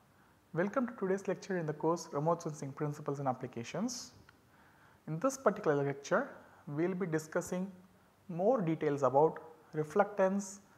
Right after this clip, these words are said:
albedo and related quantities which we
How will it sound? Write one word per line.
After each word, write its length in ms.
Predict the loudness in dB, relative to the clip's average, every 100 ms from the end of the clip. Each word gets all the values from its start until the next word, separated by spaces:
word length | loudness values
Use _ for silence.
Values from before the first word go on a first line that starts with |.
| -20 _
albedo 580 | 6 8 6 4 4 4 0 -2
and 180 | 0 2
related 420 | 2 4 4 2
quantities 560 | 2 0 0 -2 -2 -6 -16
which 320 | -8 -6 -6 -6
we 180 | -6 -6